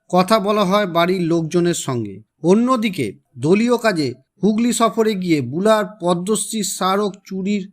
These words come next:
ঘটনার নিন্দা করলেন অভিনেতা বিজেপি নেতা মিঠুন চক্রবর্তী। গত শুক্রবার হুগলির হিনমোটর দেবাইপুকুরে প্রাক্তন সাঁতারু তথা পদ্মশ্রী প্রাপক বুলার বাড়িতে চুরির ঘটনা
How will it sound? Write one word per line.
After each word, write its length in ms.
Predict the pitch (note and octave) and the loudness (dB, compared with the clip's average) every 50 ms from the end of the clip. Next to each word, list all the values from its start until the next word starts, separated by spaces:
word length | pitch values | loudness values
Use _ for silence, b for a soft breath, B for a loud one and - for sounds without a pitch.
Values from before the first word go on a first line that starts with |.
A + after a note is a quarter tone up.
| _ - | _ -2
ঘটনার 420 | C#3 D3+ E3 G3 G3 G3+ G3 F#3+ F#3 | 0 0 0 0 0 0 0 2 2
নিন্দা 360 | E3 E3 F#3 F#3+ F#3+ G3 F#3 | 2 0 0 0 0 -2 -2
করলেন 440 | F#3 F#3 G3 F#3+ F3+ F3 E3 D#3+ D#3+ - _ - _ _ _ | -2 -2 -2 0 2 0 0 -2 -4 -8 _ -20 _ _ _
অভিনেতা 500 | C#3 D#3 E3 G3+ G#3 G#3+ G#3 F3+ F#3+ G3+ | -2 0 2 2 4 2 0 0 0 -2
বিজেপি 420 | F#3 E3 E3+ F3 F#3 F#3 F3+ F#3+ F#3 | -2 -2 -2 0 0 0 0 0 0
নেতা 400 | E3+ F#3 F3 F#3 F3+ E3+ E3 D#3 | 0 0 0 0 -2 -2 -2 -2
মিঠুন 380 | D3+ D3 E3+ E3 - F#3+ F3+ | 0 2 2 2 2 -2 -4
চক্রবর্তী। 760 | - - D3+ C3 - C#3+ B2+ A#2 A#2 - _ - _ _ - | -4 -4 -8 -8 -8 -8 -10 -10 -10 -12 _ -20 _ _ 2
গত 220 | D#3 F#3+ G3+ G3 C4 | 4 4 4 4 0
শুক্রবার 580 | A#3+ - A#3+ A3+ A#3 A#3 A3+ G3 F3 D3+ C#3 C#3 b b b b b b b b - | -2 -2 -2 -4 -2 -2 0 2 2 0 0 -4 b b b b b b b b 2
হুগলির 380 | F#3+ A#3 A3 G#3+ G#3+ G3 F3 D3+ | 2 2 2 2 0 0 0 0
হিনমোটর 600 | B2 C3 F3 G#3 G#3+ A3 A3+ G#3 A3 G#3+ G#3 G3+ G#3 b b b b b b b | 0 0 0 0 0 0 0 0 0 0 -2 -2 -4 b b b b b b b
দেবাইপুকুরে 920 | C3 C#3+ E3 F#3 F#3+ G#3+ A3 A3 G#3 G#3+ A#3 - - F#3 D3+ C3 A2+ A#2+ C3+ _ | 2 4 4 4 4 2 0 0 -2 -6 -8 -6 -4 -2 -2 -2 -4 -6 -8 _
প্রাক্তন 440 | - F3+ F#3+ F#3 F#3 - A#3+ A#3 G#3+ | 0 0 0 0 -2 -6 -6 -6 -6
সাঁতারু 480 | G3 - G#3+ G3+ G3+ G#3+ G#3+ G3 G#3 G3 | -4 -4 -6 -4 -2 -2 -2 -2 -2 -6
তথা 300 | G3+ G#3 F#3+ F#3+ G3+ F#3 | -6 -6 -4 -4 -4 -6
পদ্মশ্রী 600 | F#3 - F3 F3 F3 F#3 G#3+ A3 - - - G#3 | -6 -6 -6 -6 -4 -4 -4 -4 -4 -4 -6 -6
প্রাপক 280 | - G#3+ F#3+ F#3+ G3+ | -6 -4 -4 -2 -2
বুলার 380 | F3+ E3 D#3+ F3 F#3 G3 G3+ G3 | -4 -4 -2 0 0 0 0 0
বাড়িতে 380 | E3+ F#3+ F#3+ G3 F#3 F#3+ F#3+ | 0 0 0 0 0 -2 -4
চুরির 360 | F3+ F#3 F#3+ F#3 F3+ G3+ G3 F3 | -4 -4 -6 -6 -4 -4 -4 -4
ঘটনা 600 | E3 D#3+ F#3+ F#3 G3 F#3+ F#3+ F#3+ F#3 F#3 F#3 b | 0 0 0 0 0 0 0 -2 -2 -4 -8 b